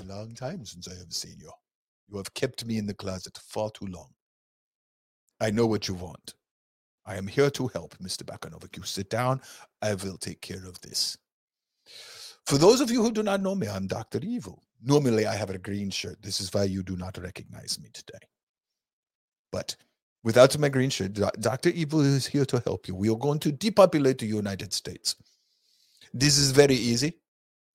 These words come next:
Just a few quick steps. We are going to integrate the entire electric grid in all systems of distribution of necessities in this country. And we're gonna integrate it electronically so everything exists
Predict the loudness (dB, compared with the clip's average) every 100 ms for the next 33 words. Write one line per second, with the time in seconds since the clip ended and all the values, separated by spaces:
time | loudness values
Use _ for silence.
0 | _ 0 2 2 2 4 2 2 0 -2
1 | -4 -8 _ _ _ _ _ -20 -20 -4
2 | 4 6 6 4 2 2 0 0 0 4
3 | 6 6 2 -2 0 2 0 -4 2 6
4 | 6 6 4 4 4 0 -6 -4 -4 -4
5 | -6 -14 _ _ _ _ _ -2 -2 4
6 | 10 10 10 6 2 2 0 -2 -2 -2
7 | -2 -2 -2 -2 -4 0 2 2 0 -4
8 | -4 -12 -2 2 4 4 2 2 0 -2
9 | -4 -6 -6 -6 -6 -6 -8 -6 -8 -8
10 | _ _ _ _ _ 2 4 4 0 0
11 | 2 2 0 -2 0 -2 0 0 0 -2
12 | -4 -2 0 4 6 6 4 0 -2 -2
13 | -4 -4 -2 0 2 0 -2